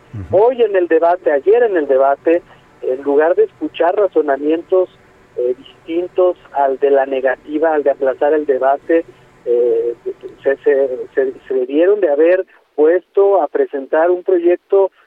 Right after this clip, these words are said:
Speaker 2: alternativo de austeridad. No escuchamos una sola propuesta de austeridad,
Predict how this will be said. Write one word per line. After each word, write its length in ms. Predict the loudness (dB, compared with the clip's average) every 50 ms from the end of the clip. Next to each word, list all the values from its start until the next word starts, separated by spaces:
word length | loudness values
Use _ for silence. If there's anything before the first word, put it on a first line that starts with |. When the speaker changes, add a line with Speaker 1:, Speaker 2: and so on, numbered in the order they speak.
| _ -4
Speaker 2:
alternativo 760 | -4 -4 -2 -2 -4 -4 -2 -2 -4 -4 -2 -2 0 2 2
de 80 | 2
austeridad. 560 | 0 0 -2 _ -2 -2 -2 0 0 -2 -2 -2
No 120 | -2 -4
escuchamos 520 | -4 -4 _ -14 -6 -4 -4 -4 -4 -6 -6
una 200 | -4 -4 -4 -2
sola 320 | -2 0 2 2 2 2
propuesta 560 | 0 -2 -4 -4 -2 0 0 0 0 0 0
de 60 | 0 0
austeridad, 560 | 0 -4 -6 -6 -4 -4 -2 0 -2 -2